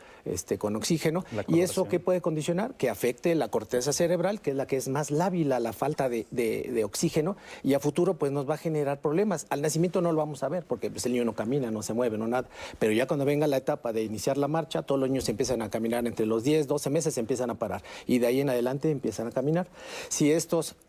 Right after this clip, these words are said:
Speaker 1: empieza a retrasarse la marcha, pues existe algún problema. Tenemos que descartar, número uno, una displasia de cadera, número dos, un problema neurológico, y número tres, algún defecto congénito o algún síndrome especial que nos esté dando complicaciones o que tenga una piernita más corta que la otra,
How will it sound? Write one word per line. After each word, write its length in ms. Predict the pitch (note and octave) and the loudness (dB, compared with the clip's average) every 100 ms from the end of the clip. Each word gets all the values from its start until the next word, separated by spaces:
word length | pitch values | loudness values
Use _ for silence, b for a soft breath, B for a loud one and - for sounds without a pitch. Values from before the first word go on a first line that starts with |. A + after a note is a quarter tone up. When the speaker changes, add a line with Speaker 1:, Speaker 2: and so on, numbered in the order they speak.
| _ | _
Speaker 1:
empieza 300 | A#2+ D3+ D3 | -2 0 0
a 40 | B2 | -2
retrasarse 560 | A2+ A#2+ - D3+ D#3+ | -2 -2 -2 0 -2
la 80 | C#3 | 0
marcha, 320 | C#3 C#3 E3+ | -2 -2 -2
pues 180 | C3 G#2+ | -2 -2
existe 400 | A2 - D#3+ A#2 | -2 -2 -2 -2
algún 220 | G#2+ A#2+ | -2 -2
problema. 380 | A2+ A2+ - - | 0 0 0 0
Tenemos 300 | B2+ C3+ C3+ | 0 0 0
que 60 | C3 | -2
descartar, 400 | A2+ A#2+ - C3 | -2 -2 -2 -2
número 280 | C3 A#2+ C3+ | 0 2 2
uno, 160 | F#3 | 2
una 120 | D3 | 0
displasia 400 | A2+ - A2+ A2 | -4 -2 -2 0
de 80 | G#2 | -2
cadera, 360 | G#2+ A2 F3+ G#2+ | 0 0 0 0
número 280 | C#3 C#3 A#2+ | 2 2 2
dos, 300 | D3 F#3 B B - | 2 0 B B -6
un 100 | A#2+ | 0
problema 380 | C3+ A#2 A#2 G#2+ | 2 2 0 -2
neurológico, 640 | A2 A2 C3 D3+ A2+ A2+ | -2 0 2 0 -2 0
y 20 | |
número 280 | B2+ D3 B2+ | 2 2 2
tres, 260 | - F#3 - | 0 0 0
algún 320 | G#2+ B2+ C#3+ | -2 0 0
defecto 340 | B2+ B2+ - | 0 0 -2
congénito 460 | - A2 F#3 F3+ A2 | -4 -2 0 2 2
o 80 | G#2+ | 2
algún 240 | A#2 B2+ | 2 0
síndrome 340 | - C3+ C3+ | 0 0 0
especial 340 | C3 D#3+ F3 E3+ | 0 0 0 0
que 120 | C#3 | -2
nos 140 | A#2 | -4
esté 120 | - B2 | 0 2
dando 280 | B2 B2 | 2 0
complicaciones 600 | A2+ A2+ C3+ C3 E3 E3 | -2 -2 0 0 2 0
o 60 | C#3+ | 0
que 100 | A#2 | 0
tenga 160 | B2 B2+ | 0 0
una 140 | A2+ | 0
piernita 400 | A#2 A#2+ A#2+ G#2+ | 0 0 0 -2
más 160 | G#2+ - | -6 -4
corta 260 | C3 D#3 | -2 0
que 100 | F3+ | 2
la 120 | F3 | 2
otra, 200 | E3 F3 | 2 0